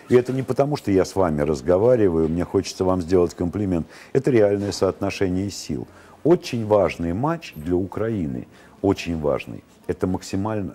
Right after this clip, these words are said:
с-, победа с максимально большой разницей в счёте над бельгийцами.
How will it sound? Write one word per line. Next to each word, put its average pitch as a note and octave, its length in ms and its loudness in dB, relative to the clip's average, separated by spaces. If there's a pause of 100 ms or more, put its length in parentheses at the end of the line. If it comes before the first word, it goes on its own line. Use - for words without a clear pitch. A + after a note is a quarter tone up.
(140)
с-, - 160 -18
победа G#2+ 560 0
с - 140 -12
максимально F#2 540 -4
большой E2+ 360 -2
разницей D#2+ 480 -2
в - 80 -10
счёте B2 420 -4
над E2 260 -4
бельгийцами. E2 760 -4